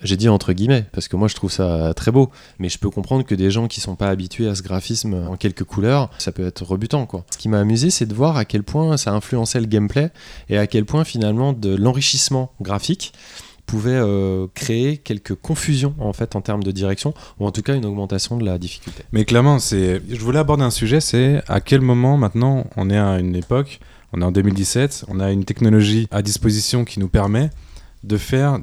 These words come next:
Speaker 2: des remakes, de refaire des jeux avec l'int-, l'intelligence de l'époque, mais avec une partie graphique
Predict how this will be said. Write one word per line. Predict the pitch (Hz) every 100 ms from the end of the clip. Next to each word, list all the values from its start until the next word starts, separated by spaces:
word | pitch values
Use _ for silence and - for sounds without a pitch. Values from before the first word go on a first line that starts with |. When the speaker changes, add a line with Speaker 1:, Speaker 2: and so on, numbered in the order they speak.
| 95
Speaker 2:
des | 101
remakes, | 98 101 131 131
de | 101
refaire | 95 92 117 143 - 139 120
des | 95
jeux | 98 110 117 - - _ - - -
avec | 90 92
l'int-, | 113 113 -
l'intelligence | 113 120 127 120 127
de | 104
l'époque, | 98 101 131 156 -
mais | 104 123
avec | 104 107 - -
une | 101 98
partie | 107 101 107
graphique | 104 107 - 147 -